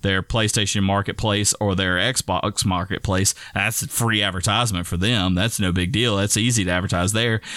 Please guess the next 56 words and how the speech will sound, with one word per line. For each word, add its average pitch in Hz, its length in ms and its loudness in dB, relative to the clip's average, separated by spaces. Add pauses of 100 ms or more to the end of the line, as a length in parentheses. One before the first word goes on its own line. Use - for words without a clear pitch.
(120)
And 117 140 0
then, 117 120 0
two, 165 220 0
they 135 80 2
don't 135 100 0
have 127 100 -2
to - 60 -14
pay 117 200 0
the 110 60 0
price 110 400 2
to 95 80 0
actually 101 340 0
manufacture 95 580 0
the 87 100 0
discs 95 580 0 (220)
and 98 220 2
to 101 100 2
do 104 180 0
all 98 220 2
of 87 100 -2
that 113 220 0
type 92 220 -2
of - 80 -2
stuff. 87 240 0
So, 123 160 2
I 123 40 0
mean, 123 240 2
you, 117 140 2
you 123 160 2
get 123 300 -2
lower 113 300 2
costs 147 340 0
there. 98 340 2 (960)
You 127 120 4
have 107 120 0
more 110 280 4
return, 135 500 2
and 110 140 0
they 127 60 2
still 123 200 0
sell 120 200 2
it - 80 -4
to 120 80 0
you 113 40 2
for 117 100 -2
the 98 80 0
same 107 240 2
price, 143 320 2
and 127 60 -2
they're 131 80 2
still 170 280 0
marking 98 360 0
it 90 160 2
up, 90 220 0
you 92 100 0
know, 87 220 0